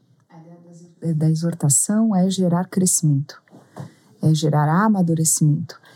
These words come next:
É como a planta que precisa da poda. Num primeiro momento pode parecer ruim a poda, mas não é pra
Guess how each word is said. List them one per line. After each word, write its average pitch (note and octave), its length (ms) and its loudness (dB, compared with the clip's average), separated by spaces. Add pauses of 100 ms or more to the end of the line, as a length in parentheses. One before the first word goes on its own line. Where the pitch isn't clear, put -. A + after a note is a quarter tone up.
(180)
É D#3 60 0
como E3+ 380 0
a F#3 80 0
planta F#3 400 0
que F3+ 120 -2
precisa E3 400 -2
da D#3+ 140 -2
poda. C#3+ 560 -2 (240)
Num E3 80 6
primeiro E3 320 0
momento E3+ 220 -2
pode F3 180 -2
parecer E3+ 400 0
ruim F#3 480 2
a F#3 80 0
poda, D3 560 0 (300)
mas F3 160 4
não G#3 240 0
é A#3+ 160 2
pra D#3+ 560 0